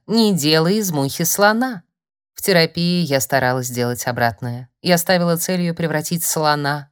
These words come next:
в муху. Люди Вилькро, вроде Джины, не воспринимали такое сообщение.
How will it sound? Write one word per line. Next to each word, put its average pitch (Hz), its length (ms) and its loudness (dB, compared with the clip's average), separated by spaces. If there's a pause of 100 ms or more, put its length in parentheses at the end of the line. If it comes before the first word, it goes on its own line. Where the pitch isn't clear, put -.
в 127 200 -6
муху. 113 440 -6 (680)
Люди 220 320 2
Вилькро, 220 840 0
вроде 170 320 2
Джины, 165 680 -2
не 240 100 4
воспринимали 240 680 -2
такое 127 400 -4
сообщение. 147 800 -6